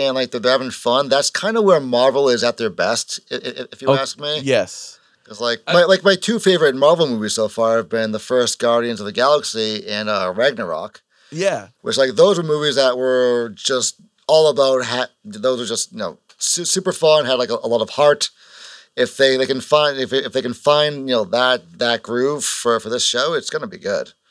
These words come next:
Speaker 2: Which leads me to the next subject.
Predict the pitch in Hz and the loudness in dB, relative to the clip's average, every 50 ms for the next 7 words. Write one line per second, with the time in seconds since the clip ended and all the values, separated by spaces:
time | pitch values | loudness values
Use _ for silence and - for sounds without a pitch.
0 | _ _ _ _ _ _ _ _ _ - 82 - _ _ _ _ - 120 131 131 | _ _ _ _ _ _ _ _ _ -20 -20 -20 _ _ _ _ -4 0 2 2
1 | 131 - - - - _ _ _ _ - 110 117 139 151 160 156 151 139 131 127 | 2 0 -4 -8 -10 _ _ _ _ -6 0 2 2 2 2 0 -2 -2 0 0
2 | 127 127 127 - - 135 127 123 123 117 113 117 - - - - - _ _ _ | 0 -2 -2 -4 -4 -2 -2 -2 0 0 0 0 -2 -6 -10 -12 -14 _ _ _
3 | - - - - 208 208 147 110 95 - - _ _ | -8 -2 0 0 0 2 2 2 2 2 0 _ _